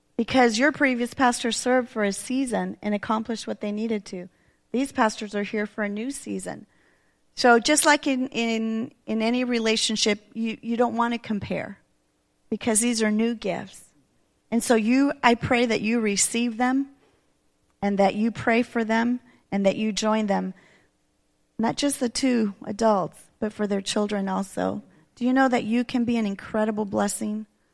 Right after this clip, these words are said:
to their children? Your love, your acceptance, your blessing over them is so important. We've seen congregations sometimes bring great pain to children.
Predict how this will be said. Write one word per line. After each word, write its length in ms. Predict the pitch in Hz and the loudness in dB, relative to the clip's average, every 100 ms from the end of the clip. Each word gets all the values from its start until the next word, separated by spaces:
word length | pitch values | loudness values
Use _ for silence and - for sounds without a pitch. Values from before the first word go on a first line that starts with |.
| _ _ | _ _
to 80 | 202 | -6
their 160 | 190 196 | -6 -6
children? 480 | - 190 202 214 226 _ _ _ _ _ _ _ _ _ _ _ _ _ | -4 -2 -2 -6 -8 _ _ _ _ _ _ _ _ _ _ _ _ _
Your 200 | 220 240 | 2 4
love, 580 | 226 214 214 233 254 254 - | 8 10 10 10 6 0 -2
your 340 | 226 220 - | 4 6 6
acceptance, 920 | 202 - - 220 220 - 247 262 254 220 | 2 -2 0 0 0 -2 -2 0 -2 -2
your 100 | 202 | -4
blessing 800 | 180 190 190 202 - 240 226 | -2 0 2 2 0 -2 -6
over 280 | - 226 226 | -6 -6 -6
them 280 | 220 240 254 - _ _ _ _ | -6 -4 -6 -10 _ _ _ _
is 160 | - 185 | -6 -4
so 440 | - 226 226 247 | 2 8 8 8
important. 680 | - 247 - 220 - - - - _ _ _ _ _ _ _ _ _ _ _ _ _ _ | 6 0 0 0 0 -6 -10 -20 _ _ _ _ _ _ _ _ _ _ _ _ _ _
We've 180 | - 220 | -2 -2
seen 240 | - 240 240 | 0 0 2
congregations 840 | 269 233 233 220 226 226 226 220 | 4 4 2 0 2 2 0 -2
sometimes 480 | 226 214 240 214 214 | -2 0 0 0 -2
bring 240 | 220 202 | -4 -4
great 240 | 196 208 - | -2 -2 0
pain 240 | 233 220 | -2 -2
to 120 | 220 | -4
children. 580 | 214 - 214 208 185 208 | -6 -4 -4 -4 -10 -12